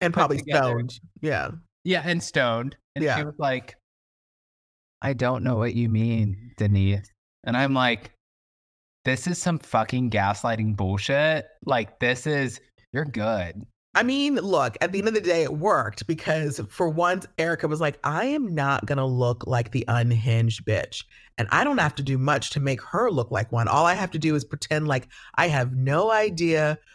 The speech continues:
Speaker 1: what she's talking about."
Speaker 2: Yeah. Yeah. And that's exactly what she did. And then on top of that, you know what was funny to me was as they went out and Denise was like, "Kyle, Kyle, come walk with me." And they started walking out and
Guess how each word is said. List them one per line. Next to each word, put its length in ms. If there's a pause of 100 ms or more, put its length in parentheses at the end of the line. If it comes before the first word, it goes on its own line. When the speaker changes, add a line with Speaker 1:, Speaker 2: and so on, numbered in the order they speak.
(200)
Speaker 1:
what 340
she's 340
talking 440
about." 400 (400)
Speaker 2:
Yeah. 360 (440)
Yeah. 240 (300)
And 140
that's 200
exactly 420
what 180
she 140
did. 260 (260)
And 140
then 100
on 120
top 300
of 80
that, 240
you 100
know 140
what 80
was 140
funny 280
to 140
me 180
was 400 (160)
as 480
they 160
went 240
out 340
and 380 (480)
Denise 380
was 120
like, 180
"Kyle, 460 (520)
Kyle, 360
come 240
walk 240
with 160
me." 320 (540)
And 180
they 100
started 280
walking 380
out 220
and 220